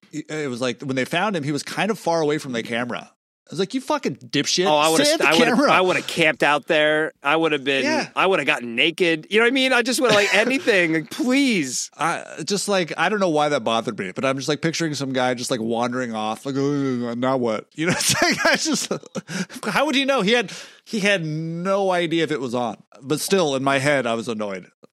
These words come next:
Speaker 1: It's like, "Don't make them find you. They're already, like, just" <laughs>
Speaker 2: He's playing hide and seek with his life. He's just like, "I'm
Speaker 1: Yeah,
Speaker 2: gonna
Speaker 1: well,
Speaker 2: go over
Speaker 1: he's
Speaker 2: here
Speaker 1: not,
Speaker 2: now."
Speaker 1: like, what, what if they do? They get there. Oh, he's gone.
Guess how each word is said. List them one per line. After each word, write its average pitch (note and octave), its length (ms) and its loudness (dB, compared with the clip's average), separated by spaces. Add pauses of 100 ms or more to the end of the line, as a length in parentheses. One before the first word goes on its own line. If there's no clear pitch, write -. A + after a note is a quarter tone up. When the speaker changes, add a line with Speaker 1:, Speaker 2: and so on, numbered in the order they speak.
(160)
Speaker 1:
It's - 100 -12
like, D3 100 -6
"Don't A#3+ 120 0
make A3 140 -2
them C#3+ 120 -4
find C3+ 280 0
you. C#3+ 300 0 (540)
They're A3 140 2
already, A#3+ 300 2
like, F#3 380 0 (1200)
just" A#3 320 -2 (400)
<laughs> - 400 -12 (360)
Speaker 2:
He's C#4 140 0
playing G#3 320 2
hide F#3 220 2
and F3+ 100 -2
seek D#3+ 260 0
with D#3+ 120 -2
his C3+ 120 -4
life. C3+ 360 -2 (100)
He's F#3 140 -8
just A#3 140 -6
like, C#3+ 160 2 (300)
"I'm D#3+ 100 4
Speaker 1:
Yeah, F#3+ 80 8
Speaker 2:
gonna E3 60 4
Speaker 1:
well, F3+ 100 6
Speaker 2:
go A3 40 4
over F3+ 80 4
Speaker 1:
he's D#3+ 120 6
Speaker 2:
here F3 40 6
Speaker 1:
not, D3+ 140 6
Speaker 2:
now." C3 60 4
Speaker 1:
like, G3 120 2
what, B3 240 2 (540)
what G3+ 220 2
if G3+ 40 -4
they G#3+ 100 2
do? F#3+ 120 2
They F#3 80 2
get F3+ 140 0
there. D#3+ 100 -2
Oh, F3 140 4
he's D#3+ 180 -2
gone. D3 480 2